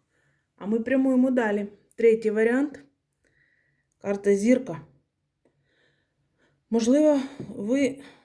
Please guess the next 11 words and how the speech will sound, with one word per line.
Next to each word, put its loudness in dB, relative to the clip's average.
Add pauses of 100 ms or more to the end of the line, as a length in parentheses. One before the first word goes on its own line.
(220)
у -18
вас 0
така 2
буде 0
відпустка, -6 (240)
що 0 (460)
ще -6
ніколи 0
такої 2
не 2
було. -8